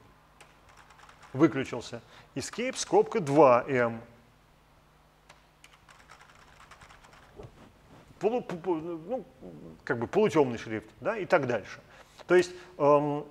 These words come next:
escape, скобка, М. Вот. То есть, э, идея стоит в том, что, выводя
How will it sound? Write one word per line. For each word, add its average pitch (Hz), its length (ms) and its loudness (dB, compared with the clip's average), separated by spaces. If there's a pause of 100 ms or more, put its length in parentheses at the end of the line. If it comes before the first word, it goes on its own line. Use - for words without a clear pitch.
(180)
escape, 151 320 -6
скобка, 117 300 -4
М. 92 120 -8 (1900)
Вот. 139 360 4 (220)
То 180 100 6
есть, 190 300 6
э, 160 360 8
идея 196 280 4
стоит - 300 0
в - 80 -14
том, 311 180 -4
что, 175 480 4 (300)
выводя 156 720 4